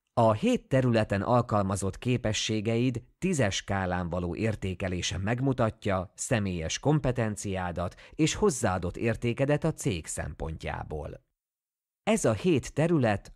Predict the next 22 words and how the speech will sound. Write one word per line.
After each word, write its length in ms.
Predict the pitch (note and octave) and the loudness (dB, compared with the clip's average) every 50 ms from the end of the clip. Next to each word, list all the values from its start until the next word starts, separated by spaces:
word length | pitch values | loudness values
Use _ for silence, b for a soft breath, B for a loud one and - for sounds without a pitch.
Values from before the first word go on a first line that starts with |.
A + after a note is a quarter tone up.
| _ | _
a 180 | - D3+ D#3+ - | 0 0 0 2
következő. 880 | - A2+ F#2+ D#2 E2+ E2+ - - - D#2 E2+ - D2+ D#2 D2+ D#2+ E2 - _ _ _ _ _ _ _ _ _ _ _ _ _ _ _ _ _ _ | 0 0 0 0 -4 -8 -8 -8 -8 -8 -6 -6 -8 -8 -10 -12 -14 -18 _ _ _ _ _ _ _ _ _ _ _ _ _ _ _ _ _ _
Az 240 | - A2 G#2 G#2 - - | 0 0 0 0 0 0
első 440 | C#3 F3 G#3+ G#3+ - - F#3 E3+ | 2 2 2 2 2 2 2 4
vezetői 520 | C#3+ C#3+ C3+ - B2+ A#2+ - A#2+ A2 G#2+ G2+ | 4 2 2 2 0 0 2 2 2 2 0
felelősség – 920 | - - G2+ F#2 F2+ F2 F2 F2+ E2+ - - - - F2+ E2+ E2+ D#2 - - _ _ _ _ _ _ | 0 -2 -2 -2 0 -2 -2 -4 -4 -4 -6 -6 -4 -4 -4 -6 -8 -10 -16 _ _ _ _ _ _
üzleti 500 | D3+ F#3 G#3 F3 G#3 F#3 D#3+ D#3+ D#3 B2+ | 0 0 2 2 2 2 2 4 2 0
célok 460 | - - A#2 G2 F#2 F2+ E2+ - - | 0 -2 -2 -2 0 -2 -4 -4 -2
meghatározása 1300 | G2+ B2+ C#3 - - D#3+ C#3+ - B2+ G#2 G2+ G2 G2 G2 E2+ F#2 F2 F2 - - F#2 F2 D#2+ D2 - _ | 0 0 0 0 0 -2 0 2 0 0 0 0 -2 -4 -4 -4 -4 -4 -4 -4 -4 -4 -4 -6 -8 _
és 300 | - E3 E3+ C#3 - - | 0 0 0 0 -2 -4
teljesítése. 1160 | - G2 E2+ E2 E2+ D#2+ D#2+ - - E2 C#2+ - - E2+ C#2+ B1+ - - E2 C2 - - _ _ _ _ _ _ _ _ _ _ _ _ _ _ _ _ _ _ _ | -4 -4 -4 -4 -6 -8 -8 -6 -8 -8 -8 -8 -10 -10 -8 -6 -6 -6 -6 -8 -10 -14 _ _ _ _ _ _ _ _ _ _ _ _ _ _ _ _ _ _ _
Az 260 | - A2 A2 - - - | 0 0 0 0 2 2
első 360 | G3+ A#3+ B3 - - F3 D#3 | 2 4 4 4 4 2 2
számú 500 | C#3 - C#3+ B2 A2+ G2+ G2+ G#2 G2 F2+ - | 2 2 0 0 2 2 0 0 -2 -4 -4
és 200 | - G#2+ G#2+ - | -4 -4 -2 -2
egyben 340 | A2+ G2 F#2 F2+ F2 F#2 F2+ | -2 -4 -4 -2 -4 -2 -2
legjellemzőbb 1000 | F2 F2+ A2 D3 D#3+ B2+ G#2+ G2+ F#2+ F2 F2+ F2 F2 F2 F2+ E2+ F#2 F#2 E2+ - | 0 0 2 2 0 0 0 0 0 0 0 0 -2 -2 -2 -2 -2 -4 -4 -4
üzleti 460 | - A#2 G#2 F2 G2+ G#2 G#2 - C#3 | -4 -4 -4 -2 -2 -2 -2 0 -2
és 220 | C3+ G#2 F2 - - | -2 0 -2 -2 -2
vezetői 580 | F#2 G#2+ G#2+ F#2+ G#2 F#2+ - G2 F#2 F2 E2+ | -2 -2 0 0 -2 -2 -2 -2 -4 -4 -4
hiba 280 | E2+ G2 G#2+ F2+ D#2 E2 | -4 -4 -4 -2 -2 -4
az, 420 | - - B2 D3+ E3+ D#3+ - b | -2 0 2 2 2 2 0 b